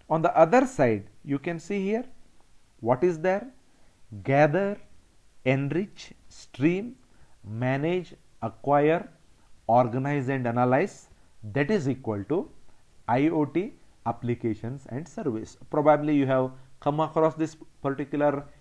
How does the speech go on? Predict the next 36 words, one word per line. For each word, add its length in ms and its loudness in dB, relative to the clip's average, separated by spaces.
equation 720 0
when 200 -6
we 60 0
have 180 0
defined 460 0
the 80 -8
basic, 540 -2
uh, 140 -6
Internet 480 -4
of 220 -2
Things, 380 -8
uh, 220 -2
uh, 120 -6
definition, 760 -4
right? 240 0
So 140 -6
this 180 -4
is 120 -6
one 160 2
of 200 0
the, 300 -2
uh, 260 0
you 100 -2
know, 360 -4
the 100 -6
conceptual 640 -2
frameworks, 760 -2
uh, 160 -2
uh, 100 -6
equation. 640 0
Okay, 320 -2
first 280 0
you 120 -2
gather, 560 0
enrich, 540 -4
stream, 640 -6